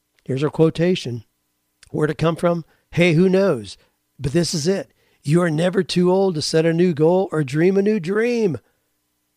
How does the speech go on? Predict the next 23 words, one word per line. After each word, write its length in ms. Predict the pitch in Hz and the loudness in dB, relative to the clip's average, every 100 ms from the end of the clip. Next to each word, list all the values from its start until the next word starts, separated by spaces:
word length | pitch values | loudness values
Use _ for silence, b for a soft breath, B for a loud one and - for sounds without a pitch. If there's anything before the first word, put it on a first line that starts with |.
| _ | _
I 80 | - | -10
hope 240 | 113 139 156 | -6 -6 -6
you 80 | |
believe 400 | 127 127 135 139 | -8 -6 -6 -6
that. 220 | 120 110 123 | -8 -14 -14
Uh, 100 | 131 | -6
what 220 | 180 311 | -4 -2
is 160 | 285 | -4
your 180 | 285 240 | -6 -8
dream 420 | 175 - 190 196 | -8 -2 0 0
for 120 | 156 185 | -2 -4
this 320 | 156 143 - | -4 -4 -4
year? 360 | 151 123 - - b b b | -4 -4 -10 -20 b b b
Make 220 | - 226 - | -6 -6 -2
that 300 | 262 240 - | -4 -4 -6
your, 400 | 202 214 202 - b b b b - | -4 -2 -4 -8 b b b b -4
make 160 | 240 | -2
that 300 | - 240 220 | -2 -6 -2
what 160 | 175 214 | -2 -2
it 160 | 185 | -4
is 260 | 180 143 131 | -6 -4 2
you 200 | 175 240 | 4 4
want 440 | 185 135 117 - | 0 -4 -10 -16